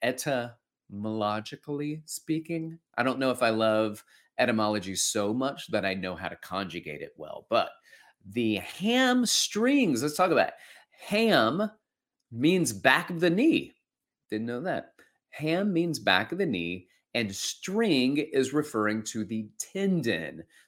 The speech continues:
So the hamstring is the tendons on the back of the legs. Now, that makes a lot of sense, too. So if you're sitting there and you just reach your fingers underneath your knee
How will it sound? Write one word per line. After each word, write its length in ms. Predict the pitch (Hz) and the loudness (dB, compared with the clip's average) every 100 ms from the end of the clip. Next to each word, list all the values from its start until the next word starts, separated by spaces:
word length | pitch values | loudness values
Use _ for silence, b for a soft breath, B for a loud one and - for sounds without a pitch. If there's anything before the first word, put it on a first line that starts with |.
| b | b
So 640 | - 101 101 101 101 104 - | -6 0 2 2 0 -2 -6
the 400 | 104 110 104 90 _ | -2 -2 -2 -8 _
hamstring 1040 | - 127 147 139 135 - 190 185 139 131 | -6 -2 0 -2 -4 -4 -2 0 2 0
is 720 | 131 - 117 110 110 110 107 110 b - | -2 -2 0 2 2 2 -2 -10 b -6
the 280 | 117 107 - | -4 -4 -6
tendons 760 | - 160 160 123 120 175 208 190 - | 0 0 2 0 0 -2 -4 -6 -8
on 160 | 123 139 | -4 -2
the 60 | |
back 300 | 135 101 85 | 0 2 0
of 60 | - | -4
the 80 | 202 | -2
legs. 340 | 285 170 104 | 2 2 2
Now, 160 | 214 214 | 0 2
that 160 | 262 | 2
makes 220 | 254 233 220 | 0 -4 0
a 40 | |
lot 140 | 170 | 0
of 60 | 131 | 0
sense, 300 | - 170 147 | -2 -2 -4
too. 300 | - 247 165 | -6 0 2
So 80 | 151 | 2
if 100 | 143 | 0
you're 120 | 190 | -2
sitting 800 | - - 175 208 190 143 147 113 | -2 0 4 6 6 4 2 2
there 360 | 113 113 123 B B B | 2 4 2 B B B
and 100 | 143 | -2
you 60 | 202 | 0
just 220 | 262 127 | 2 0
reach 420 | 95 117 208 - | -2 -2 -2 -2
your 100 | 127 | -4
fingers 480 | 113 160 196 127 110 | -2 -2 2 2 2
underneath 640 | 127 147 165 117 113 139 - | -2 -2 0 0 0 -2 -4
your 680 | 107 101 101 92 90 82 - _ | 0 0 0 0 -2 -4 -8 _
knee 520 | 98 117 180 151 104 | -8 -4 -2 -2 -2